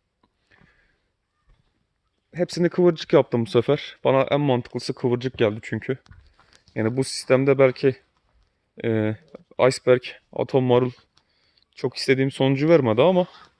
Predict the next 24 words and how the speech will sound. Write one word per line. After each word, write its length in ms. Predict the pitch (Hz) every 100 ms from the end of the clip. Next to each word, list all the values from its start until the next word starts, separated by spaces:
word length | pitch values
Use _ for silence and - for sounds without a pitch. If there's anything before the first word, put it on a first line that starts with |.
| _ _ _ _
eğer 300 | - 127 127
borularım 380 | 127 131 135 139
kare 220 | - 143
olsaydı, 540 | 120 110 - 110 131 - _ _ _ _ _ _ - _ _ -
e, 260 | 104 104 104
iceberg 560 | - - 131 - 131
gene 220 | 135 127 120
düşünebilirdim. 600 | - 127 120 127 113 131 - - _ _ _ _ _ _ _ _ _ _ _ _ _ _ _ -
Iceberg 300 | 127 - 135 - - _
pazarda 500 | - 131 120 123 143 - _
yani 180 | - 110
şu 180 | - 127
an 100 | 123 -
en 120 | -
iyi 80 | 135
fiyatı 400 | 113 117 107 -
olan 160 | 117 151 _ _ -
yer. 180 | 127 - _ _ _ _ _ _ _ -
Ama 200 | 139 139
şu 160 | 165
an 80 | 147
işte 240 | 143 151
bizim, 240 | 143 147 147 _ _ _ _ - - -
e, 360 | 123 120 117